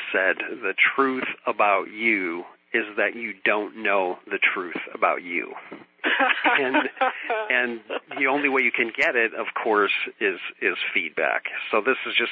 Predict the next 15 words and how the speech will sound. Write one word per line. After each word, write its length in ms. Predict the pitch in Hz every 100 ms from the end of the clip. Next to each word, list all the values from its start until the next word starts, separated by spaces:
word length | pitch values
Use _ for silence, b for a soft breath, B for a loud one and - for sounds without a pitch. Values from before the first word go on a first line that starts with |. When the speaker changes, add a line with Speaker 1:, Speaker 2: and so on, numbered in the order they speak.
| -
Speaker 1:
such 180 | 117 -
a, 340 | 104 - -
a 40 | 107
critical 520 | - - 101 87 -
topic. 380 | - 62 - - B B -
Before 280 | 135 165 196
I 40 |
let 160 | 185 165 -
you 60 |
go, 360 | 127 120 101 107
uh, 260 | 110 110 - B B B B
most 360 | 135 131 151 156
of 80 | 151
our 160 | 135 113
audience 300 | 104 107